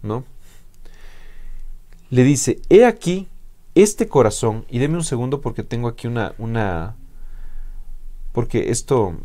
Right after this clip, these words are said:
le, le quiero mostrar, hay una pintura especial que hay sobre este episodio.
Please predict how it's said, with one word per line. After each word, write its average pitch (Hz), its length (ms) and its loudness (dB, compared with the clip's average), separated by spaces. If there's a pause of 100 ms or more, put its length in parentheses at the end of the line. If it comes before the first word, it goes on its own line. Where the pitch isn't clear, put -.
(120)
le, 107 260 0
le 117 160 2
quiero 143 200 4
mostrar, 131 320 2
hay 131 200 6
una 143 160 -2
pintura 120 340 -2
especial 110 600 -2 (600)
que - 80 2
hay 107 80 6
sobre 110 260 0
este 104 180 -4
episodio. 92 600 -4